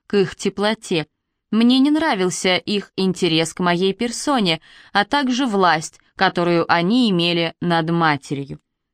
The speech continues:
Я делала вид, что не замечаю оценки за мамино поведение, которые были написаны на доске,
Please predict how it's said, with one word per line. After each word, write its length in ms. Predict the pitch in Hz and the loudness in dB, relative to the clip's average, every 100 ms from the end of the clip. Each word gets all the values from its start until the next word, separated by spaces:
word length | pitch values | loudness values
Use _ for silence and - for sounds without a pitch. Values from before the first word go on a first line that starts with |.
| _ | _
Я 260 | 175 180 190 | -4 0 2
делала 420 | 170 185 180 175 | 2 0 0 0
вид, 280 | 180 262 - _ _ | -2 -4 -6 _ _
что 400 | - - 247 233 - | -14 -2 0 0 0
не 240 | 233 240 | 2 2
замечаю 680 | 226 262 285 - 294 220 185 | 2 2 2 0 0 0 0
оценки 600 | - 190 - 254 240 233 | -2 -4 -2 0 0 0
за 180 | 202 180 | 0 2
мамино 360 | 180 175 170 170 | 2 0 0 0
поведение, 720 | 170 165 160 214 254 233 214 - - _ | 0 -2 0 0 2 0 -2 -8 -20 _
которые 440 | 220 226 254 262 | -2 0 2 0
были 260 | 202 302 311 | 2 2 2
написаны 640 | 226 202 226 233 254 240 | 0 0 -2 0 2 2
на 140 | 233 233 | 2 0
доске, 600 | 247 240 - 202 170 | -2 -4 -6 -2 0